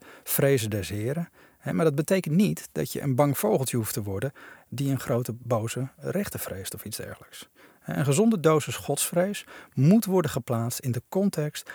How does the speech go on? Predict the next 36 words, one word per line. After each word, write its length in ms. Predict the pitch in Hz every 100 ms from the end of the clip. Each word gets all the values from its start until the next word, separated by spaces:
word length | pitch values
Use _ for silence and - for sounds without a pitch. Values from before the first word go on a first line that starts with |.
| -
van 180 | - 110
een 120 | 104 -
almachtige 640 | 175 175 160 - 147 131
Vader 420 | - 120 110 110 - -
die 160 | 117 117
van 140 | 120
zijn 160 | 101 104
kinderen 420 | 104 101 110 110 _
houdt. 500 | - - - - - _ _ _ _ _ _ _
En 80 | 139
juist 240 | 143 139 117
daarom 640 | 160 220 220 117 113 175 - _ - - _
ons 220 | - 120 117
ook 220 | 107 -
vanuit 280 | 131 113 113
bescherming 580 | 120 - 247 175 123
wil 120 | 104 98
leren 260 | 104 104
wandelen 420 | 101 95 104 110 - -
in 140 | 127
zijn 200 | 110 101
wegen. 400 | 98 - - 101
En 120 | 143
ons 200 | 135 139
om 140 | 139 135
die 180 | 208 214
reden 320 | 147 123 120
dan 100 | 107
ook 140 | 117
disciplineert 880 | 147 - 156 170 185 214 117 139 - _ - _ _ -
en 160 | 147
zo 160 | 135 117
een 120 | 113
goddelijke 480 | - 127 127 - -
orde 340 | 175 170 123 - _ _
handhaaft. 920 | - 127 113 - 101 92 - - -